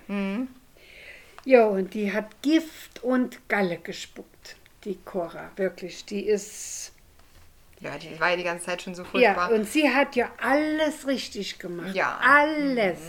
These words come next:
Speaker 1: Mhm.
Speaker 2: ja. Und der Sebastian sagt seine Meinung und wird von denen, von zweien abgebügelt. Aber frag, auch die Therese,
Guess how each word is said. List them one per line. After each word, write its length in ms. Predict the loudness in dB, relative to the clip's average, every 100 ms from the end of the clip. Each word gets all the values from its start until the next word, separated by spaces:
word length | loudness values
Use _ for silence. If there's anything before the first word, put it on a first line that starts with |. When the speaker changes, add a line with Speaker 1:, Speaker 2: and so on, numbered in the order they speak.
| -6
Speaker 1:
Mhm. 60 | -2
Speaker 2:
ja. 240 | -2 -2 -10 -20 -18 -14 -12 -12 -16 -18 -20 -20 -4 0
Und 140 | 2
der 100 | 2
Sebastian 720 | 0 -2 0 -2 2 2 2
sagt 400 | 0 -4 -4 -4
seine 300 | -2 0 0
Meinung 500 | 0 0 0 -2 -4
und 220 | -2 -2
wird 200 | -4 -6
von 260 | -6 -8 -4
denen, 480 | -2 -2 -2 -4 -6 -12 -20 -10
von 200 | -6 -6
zweien 480 | -6 -6 -4 -4 -8 -12
abgebügelt. 920 | -16 -14 -12 -10 -6 -6 -4 -8 -12 -20 _ -20 -20 -20 -20 -8
Aber 340 | -6 -6 -8
frag, 480 | -10 -10 -8 -6 -8
auch 100 | -10
die 120 | -8
Therese, 640 | -6 -4 -2 -4 -6 -16